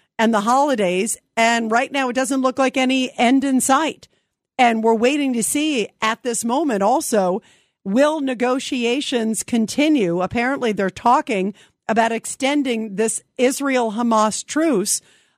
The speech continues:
Uh, the deadline is supposed to be at midnight Eastern time. I'm looking at the clock now. It's less than half an hour away. Uh, will it happen? Will they continue it? If they don't,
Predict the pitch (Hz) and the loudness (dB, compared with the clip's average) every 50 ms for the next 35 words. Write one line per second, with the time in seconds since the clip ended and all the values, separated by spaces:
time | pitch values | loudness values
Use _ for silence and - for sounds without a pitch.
0 | _ - 214 202 202 202 196 196 190 180 170 202 190 233 240 262 269 277 254 226 | _ 0 2 2 4 4 2 0 0 -2 -2 -2 2 2 2 2 2 0 0 0
1 | 220 233 233 220 - - 240 202 233 233 226 220 - 240 220 233 220 220 - 196 | 0 0 0 -2 -2 -2 -2 0 0 0 0 -2 -2 -4 -2 -2 0 0 0 0
2 | 214 254 254 254 247 247 247 233 254 311 311 - - 247 226 214 - - 214 190 | 0 0 2 2 2 2 2 0 0 -2 -2 -2 0 0 0 0 0 0 2 2
3 | 202 220 233 233 214 208 214 233 233 - 247 240 226 - 214 - - 247 247 285 | 2 2 0 0 0 0 0 -2 -2 0 -2 -2 -2 -2 -2 0 2 2 4 2
4 | 277 - 226 196 190 190 - 202 214 247 - - 226 202 190 226 226 220 - 226 | 0 -2 -4 -4 -4 -4 -4 -4 -2 -2 -2 -2 -2 0 0 0 -2 -2 -2 0
5 | 220 220 214 214 214 214 214 202 196 226 254 277 262 214 170 160 196 - - - | 2 2 2 2 2 2 2 2 4 4 4 4 2 0 -2 -2 -4 -8 -12 -20
6 | _ _ _ _ _ _ - 202 202 196 196 185 175 185 233 254 285 294 262 226 | _ _ _ _ _ _ 0 2 4 2 2 0 0 2 2 2 2 2 0 -2
7 | 196 185 220 220 247 294 - 226 196 180 190 208 190 196 233 247 233 233 220 - | -2 -2 0 0 0 0 0 0 0 0 -2 -2 0 0 0 2 0 0 -2 -2
8 | - 226 214 - - 262 277 294 311 277 202 185 190 196 190 - 226 220 214 160 | -4 -4 -4 -2 0 2 4 4 4 4 2 2 0 0 -2 0 0 0 2 2
9 | 208 220 269 302 269 196 170 - | 4 4 4 4 2 0 -2 -6